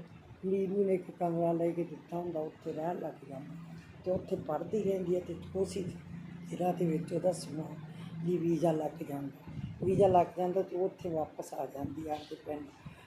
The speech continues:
ਤੇ ਉਹ ਮੁੰਡਾ ਵੀ ਸੋਚਦਾ ਰਹਿੰਦਾ ਵੀ ਕੀ ਗੱਲ ਵੀ ਗਈ ਤੇ ਉਹਨੇ ਫੋਨ ਵੀ ਨਾ ਕੀਤਾ। ਫਿਰ ਉਹ ਆਪਦੇ, ਆਪਦੀ ਫੈਕਟਰੀ ਕਰਨੀ ਜਾਂਦੀ ਤੇ ਉਹ ਫੈਕਟਰੀ ਵੀ ਉਸ ਮੁੰਡੇ ਦੇ ਨਾਂ 'ਤੇ ਲੱਗੀ ਹੁੰਦੀ ਹੈ। ਉਹ ਜਦੋਂ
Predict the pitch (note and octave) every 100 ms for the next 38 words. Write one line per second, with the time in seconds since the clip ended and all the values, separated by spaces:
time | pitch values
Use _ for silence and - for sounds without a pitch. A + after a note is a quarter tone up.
0 | - - - A3 G#3 G3+ A#3 A#3 A#3+ -
1 | F#3+ - F3+ F3+ F3 G3+ G3 F3+ F3+ -
2 | F3 E3 E3 E3 E3+ F3+ D#3+ E3 E3+ E3+
3 | F3 E3+ F3 E3+ D3+ D3+ D3+ D#3+ E3+ E3+
4 | D#3 D#3+ E3 D#3 - - - - - G#3
5 | G#3+ A3 G#3 F#3 E3 F#3 F3+ - - -
6 | F3+ F3 E3 F3 - D#3+ F3+ E3+ E3+ E3
7 | E3+ E3 D#3 C#3+ D#3+ - E3+ - D3 -
8 | - E3 E3+ E3 E3 - D#3 D#3 D#3 D#3+
9 | D#3 D3+ D#3 F3+ D#3+ D#3 D#3 F3+ E3+ E3
10 | D#3 - - - - - G#3 G3+ G3+ G3+
11 | F#3+